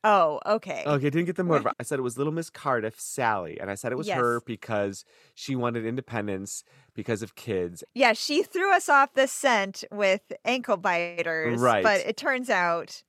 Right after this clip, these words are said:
Speaker 2: She
Speaker 1: she has
Speaker 2: had
Speaker 1: one.
Speaker 2: a kid. She had a kid, and Little Miss Irish found out about it, or Little Miss Ireland, rather. Little Miss Ireland found out about it and was going
Speaker 1: She
Speaker 2: to use
Speaker 1: wasn't
Speaker 2: it
Speaker 1: a
Speaker 2: to
Speaker 1: little
Speaker 2: ruin
Speaker 1: miss.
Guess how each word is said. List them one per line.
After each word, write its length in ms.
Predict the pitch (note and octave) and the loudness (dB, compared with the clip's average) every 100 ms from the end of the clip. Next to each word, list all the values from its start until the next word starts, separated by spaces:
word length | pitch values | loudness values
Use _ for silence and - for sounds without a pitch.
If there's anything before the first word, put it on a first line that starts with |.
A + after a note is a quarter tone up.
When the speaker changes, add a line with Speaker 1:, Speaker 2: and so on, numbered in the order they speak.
| _ | _
Speaker 2:
She 220 | - A3 | -8 -6
Speaker 1:
she 40 | F#3+ | -2
has 260 | - C4+ | 0 0
Speaker 2:
had 80 | D#4+ | 2
Speaker 1:
one. 100 | C#4 | 0
Speaker 2:
a 60 | - | -2
kid. 400 | E3 A#2 E2+ E2 | -2 0 0 -6
She 180 | G#3+ G#3 | -10 -10
had 280 | F#3+ A3 | -4 -4
a 60 | A3 | -4
kid, 380 | - D#3+ B2 G#2+ | -4 -2 0 0
and 280 | - B2+ C3+ | -2 -2 -4
Little 240 | C#3+ E3+ | -4 -4
Miss 280 | E3 D#3+ D#3 - | -4 -6 -6 -4
Irish 540 | C#3+ C#3+ C3+ C3 - | -2 0 -2 -6 -14
found 360 | - C#3 C3 B2 | -6 -2 -2 0
out 180 | B2 A#2+ | -2 0
about 320 | G2+ F#2+ F#2 | -2 -2 0
it, 260 | F#2 G#2+ - _ _ _ - | -4 -6 -12 _ _ _ -10
or 80 | A2 | -6
Little 180 | A2+ A#2+ | -2 -2
Miss 180 | A#2 - | -2 -2
Ireland, 480 | G#2 G#2+ F#2+ F2+ F2 | -2 0 -2 -6 -8
rather. 240 | E2 F2+ | -8 -8
Little 180 | G2 B2+ | -6 -8
Miss 160 | C3+ | -6
Ireland 380 | B2 A#2 A2+ A2 | -2 0 -2 -4
found 180 | - G#2+ | -4 -2
out 140 | G#2+ | -2
about 240 | A2 F#2 F#2 | -2 -2 -2
it 80 | - | -6
and 40 | |
was 100 | F#2+ | -10
going 160 | - - | -6 0
Speaker 1:
She 60 | G#4 | 4
Speaker 2:
to 40 | |
use 20 | |
Speaker 1:
wasn't 260 | A#4 B4 E4+ | 4 4 2
Speaker 2:
it 40 | |
Speaker 1:
a 20 | |
Speaker 2:
to 60 | B3+ | 4
Speaker 1:
little 200 | A#3+ B3+ | 4 4
Speaker 2:
ruin 120 | G#3+ | 2
Speaker 1:
miss. 360 | F3+ G3+ - - | 2 2 0 -6